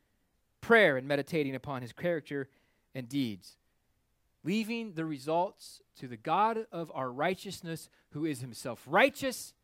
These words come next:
and will work things out the way he knows is best. That's the only place there is peace,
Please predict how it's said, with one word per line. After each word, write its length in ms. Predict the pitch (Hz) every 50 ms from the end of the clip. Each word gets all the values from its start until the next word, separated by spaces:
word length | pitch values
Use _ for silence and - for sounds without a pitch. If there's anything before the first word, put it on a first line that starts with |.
| _ _ _ _ _ _ _ _ _ _ _ _ _ _ _ _ _ -
and 80 | 127
will 140 | 127 127 127
work 240 | 131 160 220 262 262
things 340 | - - 254 247 233 208 - -
out 320 | 185 175 165 160 - _
the 60 | 135
way 200 | 127 127 135 127
he 560 | 123 - - - 202 208 208 208 208 214 208 -
knows 580 | 151 135 151 160 160 165 165 156 147 - - - _ _ _ _ _ _ -
is 160 | 143 131 113
best. 480 | 98 - 101 67 - - - - - _ _ _ _ _ _ _ _ _ _ _ _ _ _ _ _ _ _ _ _ _ _ _ _ _ _ _ _ _ _ _ _ _
That's 220 | - 170 190 190 -
the 100 | 208 -
only 260 | - 185 190 175 170
place 300 | 147 - 170 165 151 139
there 180 | - - 147 131
is 140 | 127 - -
peace, 580 | - - - 165 147 139 139 - - - -